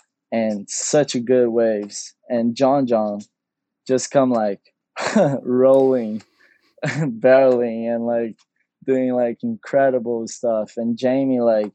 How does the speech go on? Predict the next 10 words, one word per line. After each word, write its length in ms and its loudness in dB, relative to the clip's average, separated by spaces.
probably 360 2
got 300 2
the 80 -2
best 380 -2
waves 300 -2
I 200 0
ever 220 -2
seen 400 -10
out 180 -14
there. 320 -6